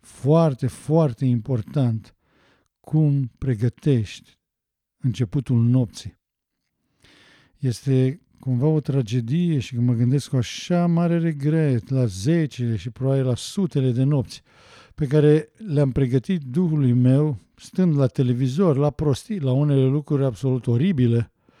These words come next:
Mă culcam câteodată noaptea văzând cât un film de ăla de groază. Era o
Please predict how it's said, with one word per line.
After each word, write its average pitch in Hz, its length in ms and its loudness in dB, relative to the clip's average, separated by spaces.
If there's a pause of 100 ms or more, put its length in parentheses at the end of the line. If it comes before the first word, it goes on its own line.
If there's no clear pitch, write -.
(500)
Mă 127 220 0
culcam 139 400 -2
câteodată 131 480 2
noaptea 139 380 2
văzând 127 500 0
cât - 180 -8
un 135 100 2
film 165 320 -2
de 135 80 0
ăla 147 160 2
de 117 140 0 (100)
groază. 135 540 2
Era 123 280 2
o 160 220 4